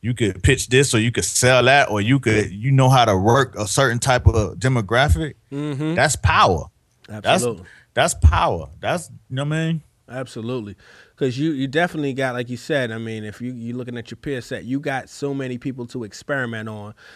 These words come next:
Speaker 2: And all you really need to do, I mean, experience is just experiments. You know what I'm saying? And you just keep doing that shit and doing that shit, and you just learn the exercise of doing.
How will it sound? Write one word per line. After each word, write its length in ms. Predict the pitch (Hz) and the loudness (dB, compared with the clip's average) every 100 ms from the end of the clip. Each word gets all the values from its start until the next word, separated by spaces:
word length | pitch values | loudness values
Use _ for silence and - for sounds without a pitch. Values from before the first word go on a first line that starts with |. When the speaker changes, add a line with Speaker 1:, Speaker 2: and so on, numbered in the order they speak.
| _ | _
Speaker 2:
And 140 | 123 147 | -6 -4
all 120 | 170 | -2
you 180 | 180 175 | -2 -2
really 340 | 165 165 151 | 0 0 0
need 320 | 139 143 135 131 | -2 -2 -4 -6
to 60 | |
do, 380 | 123 131 131 120 | -12 -6 -6 -6
I 20 | |
mean, 180 | 123 131 | -8 -8
experience 720 | 123 - 175 175 156 135 - - | -10 -8 -4 -2 -2 -6 -10 -16
is 240 | 139 123 113 | -10 -10 -10
just 260 | 123 - | -14 -14
experiments. 880 | - - - 127 110 117 98 - - | -20 -12 -4 -4 -4 -8 -10 -16 -16
You 140 | 127 135 | -8 -4
know 80 | |
what 60 | 139 | -4
I'm 80 | 135 | -6
saying? 340 | - 139 127 | -6 -6 -4
And 80 | 123 | -6
you 60 | 120 | -8
just 220 | 123 - | -10 -14
keep 260 | - 110 101 | -12 -12 -8
doing 300 | 139 131 120 | -6 -6 -8
that 140 | 113 | -10
shit 160 | - 117 | -12 -12
and 100 | 113 | -8
doing 220 | 139 135 | -6 -6
that 100 | 123 | -8
shit, 160 | 110 131 | -12 -10
and 100 | 113 | -10
you 80 | 110 | -10
just 160 | 117 110 | -12 -8
learn 280 | 120 127 120 | -6 -6 -6
the 120 | 120 | -6
exercise 580 | 120 - 120 117 107 104 | -8 -14 -16 -14 -14 -14
of 140 | 98 - | -14 -8
doing. 340 | 151 127 110 | -6 -8 -12